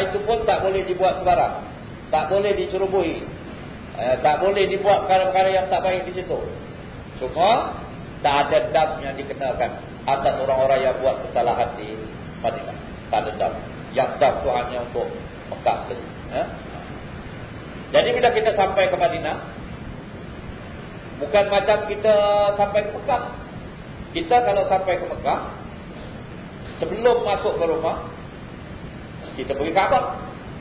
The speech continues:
Buat tawaf dulu. Kalau kita haji ifrad. Kalau kita umrah,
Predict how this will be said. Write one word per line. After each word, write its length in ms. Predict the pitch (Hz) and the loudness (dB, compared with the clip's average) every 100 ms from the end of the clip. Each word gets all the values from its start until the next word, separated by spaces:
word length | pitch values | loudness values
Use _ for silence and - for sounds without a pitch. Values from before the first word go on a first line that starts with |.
| - - - - - - - - - - - - 127 | -14 -14 -14 -14 -14 -14 -14 -14 -12 -12 -12 -4 2
Buat 160 | 143 | 4
tawaf 320 | 160 175 - | 6 6 6
dulu. 320 | - 453 480 - - - - - - - - | 2 4 4 2 -2 -8 -12 -14 -14 -12 0
Kalau 240 | 147 165 | 2 2
kita 160 | 165 151 | 2 2
haji 320 | 160 175 170 | 2 0 0
ifrad. 320 | 214 - - - - - - - - - - - - - - 98 | 0 0 -4 -10 -12 -12 -12 -14 -14 -14 -14 -14 -14 -14 -10 2
Kalau 160 | 135 170 | 4 6
kita 160 | 175 180 175 | 4 4 4
umrah, 480 | 185 233 - - | 4 2 2 -6